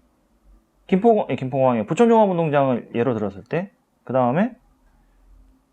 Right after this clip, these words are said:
이렇게 이게 B인데,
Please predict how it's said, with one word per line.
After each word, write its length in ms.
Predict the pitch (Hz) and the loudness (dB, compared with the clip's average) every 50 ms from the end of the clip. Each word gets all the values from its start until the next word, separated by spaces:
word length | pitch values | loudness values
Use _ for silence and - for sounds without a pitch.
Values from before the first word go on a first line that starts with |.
| _ _ _ _ _ _ _ _ _ _ _ _ _ _ _ _ _ _ _ _ _ _ _ _ _ _ _ _ _ _ _ _ _ _ _ _ _ _ _ _ _ _ _ _ _ _ _ _ _ _ _ | _ _ _ _ _ _ _ _ _ _ _ _ _ _ _ _ _ _ _ _ _ _ _ _ _ _ _ _ _ _ _ _ _ _ _ _ _ _ _ _ _ _ _ _ _ _ _ _ _ _ _
이렇게 440 | - 110 110 - - - 180 190 - _ _ | -10 -10 -10 -10 -10 -10 -10 -10 -10 _ _
이게 300 | - 104 107 151 175 - _ _ _ | -14 -12 -10 -10 -10 -12 _ _ _
B인데, 720 | - - - 117 113 107 98 90 120 120 101 82 90 - | -20 -10 -6 -4 -2 -2 -2 -2 -2 -4 -4 -6 -10 -18